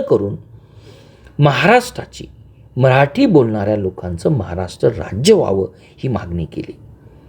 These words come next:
त्यालाच अनुसरून पंचवीस एप्रिल एकोणीसशे साठ रोजी भारतीय संसदेने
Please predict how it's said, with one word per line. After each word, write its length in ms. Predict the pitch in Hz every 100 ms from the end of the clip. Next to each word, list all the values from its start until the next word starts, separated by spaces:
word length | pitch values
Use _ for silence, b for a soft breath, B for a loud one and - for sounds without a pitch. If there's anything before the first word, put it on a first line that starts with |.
| b b - 120
त्यालाच 380 | 110 175 254
अनुसरून 560 | 180 117 104 - 92 160
पंचवीस 520 | 160 113 107 123 123
एप्रिल 240 | 101 110 107
एकोणीसशे 440 | 107 90 92 92
साठ 440 | - - 87 90
रोजी 240 | 87 87 143
भारतीय 540 | 120 - 90 - 147
संसदेने 760 | 123 104 95 - 82 90 98